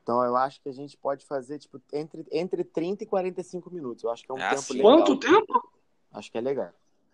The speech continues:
Speaker 1: Entre trinta e quarenta e cinco
Speaker 3: De análise
Speaker 1: minutos.
Speaker 3: de um jogo?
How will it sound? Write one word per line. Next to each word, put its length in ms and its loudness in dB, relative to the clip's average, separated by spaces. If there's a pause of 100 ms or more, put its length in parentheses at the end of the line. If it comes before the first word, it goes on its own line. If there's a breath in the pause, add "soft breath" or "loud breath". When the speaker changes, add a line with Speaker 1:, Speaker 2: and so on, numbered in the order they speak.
(840)
Speaker 1:
Entre 280 0
trinta 340 -4
e 20 -20
quarenta 280 0
e 40 -4
cinco 140 -8
Speaker 3:
De 80 4
análise 440 6
Speaker 1:
minutos. 20 -10
Speaker 3:
de 80 0
um 120 2
jogo? 640 6